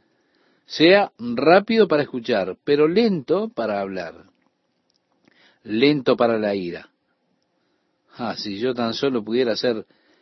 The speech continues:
más lento para hablar, si tan solo pudiera mantener mi boca cerrada, las cosas serían mucho más fáciles para mí. Pero qué rápido somos para hablar, y muchas veces estamos equivocados.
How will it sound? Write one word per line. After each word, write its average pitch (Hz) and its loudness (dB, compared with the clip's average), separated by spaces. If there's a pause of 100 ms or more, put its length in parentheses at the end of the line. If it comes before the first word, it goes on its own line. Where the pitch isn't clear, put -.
(340)
más 131 -2
lento 120 -2
para 101 -2
hablar, 104 -2 (1080)
si - -14
tan 151 0
solo 190 4 (560)
pudiera 160 4
mantener 165 4
mi 160 2
boca 160 4
cerrada, 160 2 (920)
las 107 -10
cosas 127 -6
serían 117 -2
mucho 120 -2
más 107 -4
fáciles 107 -4
para 92 -12
mí. - -20 (1040)
Pero 107 -2 (760)
qué 131 -6
rápido 101 0
somos 107 -8
para 101 -4
hablar, 101 -6 (580)
y 110 -8
muchas 139 -4
veces 156 -4
estamos 135 -6
equivocados. 117 -6